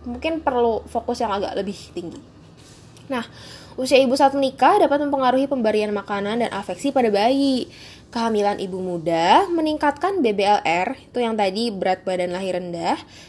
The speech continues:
dan B B L R berisiko mengalami stunting sebanyak dua puluh persen.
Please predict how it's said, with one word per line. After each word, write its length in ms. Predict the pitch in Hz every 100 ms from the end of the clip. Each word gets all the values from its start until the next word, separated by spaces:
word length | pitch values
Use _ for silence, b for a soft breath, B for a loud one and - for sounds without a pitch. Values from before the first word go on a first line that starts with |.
| B
dan 320 | 196 285 349
B 160 | 262 220
B 80 | 208
L 160 | 190 -
R 240 | 294 381
berisiko 720 | 294 233 269 302 320 - 392 415
mengalami 800 | 349 262 240 226 220 226 294 311
stunting 640 | - 403 403 202 202 247
sebanyak 480 | - 220 180 190 277 -
dua 240 | - 180 175
puluh 80 | 202
persen. 400 | 240 262 180